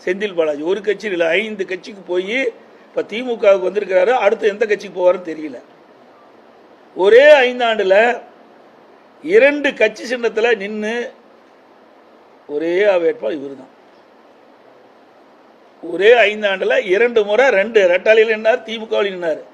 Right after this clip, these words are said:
அப்படி பெருமைக்குரிய மனிதர் தான் பேசியிருக்கார். இதே செந்தில் பாலாஜி மறந்து பேசுவார் என்று கருதுகிறேன்.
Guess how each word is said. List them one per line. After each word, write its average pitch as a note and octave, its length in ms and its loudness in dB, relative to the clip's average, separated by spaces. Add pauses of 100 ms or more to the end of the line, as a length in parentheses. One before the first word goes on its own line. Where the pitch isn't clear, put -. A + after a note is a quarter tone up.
(300)
அப்படி G#3+ 280 -2
பெருமைக்குரிய A#3+ 640 2
மனிதர் G#3 280 0
தான் A#3 160 -6
பேசியிருக்கார். F3 480 -6 (840)
இதே G#3 320 0
செந்தில் A3+ 440 -8
பாலாஜி F#3 760 -2 (1400)
மறந்து A#3 380 0
பேசுவார் G3+ 360 2
என்று F3+ 140 -8
கருதுகிறேன். D3 520 -8